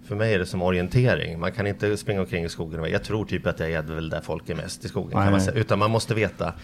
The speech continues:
Speaker 1: är jag på
Speaker 2: Mm.
Speaker 1: vägen, är jag, eh, och min erfarenhet efter att ha jobbat, hjälpt många människor med det här, nittio procent av problemen löses om man bara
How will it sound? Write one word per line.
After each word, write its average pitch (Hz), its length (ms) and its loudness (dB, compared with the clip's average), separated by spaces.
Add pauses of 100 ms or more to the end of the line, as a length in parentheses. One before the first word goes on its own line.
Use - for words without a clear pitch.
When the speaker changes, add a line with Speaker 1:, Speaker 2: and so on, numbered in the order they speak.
(180)
Speaker 1:
är 110 100 2
jag 120 120 6
på 98 60 6
Speaker 2:
Mm. 98 40 0
Speaker 1:
vägen, 113 380 4
är 107 360 2 (500)
jag, 92 220 4
eh, 87 40 0 (160)
och 120 220 4 (560)
min 131 200 4
erfarenhet 127 320 6
efter 107 40 4
att 85 80 0
ha 113 60 4
jobbat, 107 240 4
hjälpt 139 240 4
många 107 180 4
människor 90 240 2
med 92 100 2
det 82 40 2
här, 78 200 0
nittio 131 380 2
procent 92 320 0
av 90 40 0
problemen 82 440 -2
löses 92 460 2
om 98 120 0
man 92 200 2 (100)
bara 92 500 6